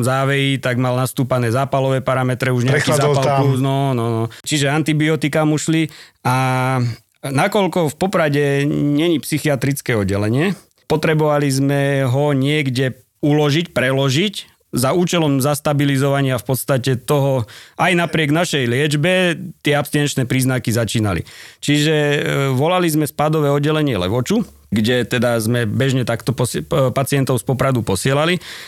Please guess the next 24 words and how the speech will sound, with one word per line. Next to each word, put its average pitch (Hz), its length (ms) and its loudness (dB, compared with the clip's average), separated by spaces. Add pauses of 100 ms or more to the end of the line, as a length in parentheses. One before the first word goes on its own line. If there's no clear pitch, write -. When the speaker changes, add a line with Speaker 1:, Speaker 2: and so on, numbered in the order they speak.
(220)
Speaker 1:
Lenže, 151 500 2
e, - 60 -2 (460)
on, 170 340 2
keď 156 180 -2
tu 175 100 0
bol 143 300 2
ako 123 460 0 (100)
turista, 175 800 0
to 156 120 0
poistenie 156 540 0
nepokrývalo 131 1000 0
presne 127 460 0
tieto, 117 380 0
akože, 113 340 0
ďalšiu 123 480 0
starostlivosť 110 760 0
a 113 100 -2
tak 104 180 0
ďalej. 113 220 2
Speaker 2:
Len 165 120 2
Speaker 1:
Even-, 165 200 2
Speaker 2:
akútnu, 151 360 0
hej. 143 200 0
Speaker 1:
tak, 151 140 0